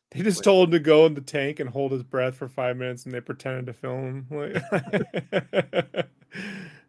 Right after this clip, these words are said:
Speaker 1: Yeah.
Speaker 2: Yeah. But anyways, um, what, what else, what else do we got? We got, we got a couple of, there's a couple of, like, weirder little things just hanging out, hanging out about. Um, this one right here,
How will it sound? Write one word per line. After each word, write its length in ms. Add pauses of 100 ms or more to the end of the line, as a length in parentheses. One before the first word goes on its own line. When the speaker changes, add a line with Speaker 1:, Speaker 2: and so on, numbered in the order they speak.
Speaker 1:
Yeah. 200
Speaker 2:
Yeah. 360 (1000)
But 260 (880)
anyways, 760 (520)
um, 400
what, 220
what 160
else, 300
what 180
else 240
do 120
we 120
got? 340
We 80
got, 320
we 80
got 120
a 40
couple 240
of, 160 (120)
there's 120
a 60
couple 260
of, 120
like, 180 (120)
weirder 640
little 240
things 420
just 200
hanging 280
out, 140
hanging 240
out 160
about. 380 (640)
Um, 340
this 220
one 120
right 140
here, 400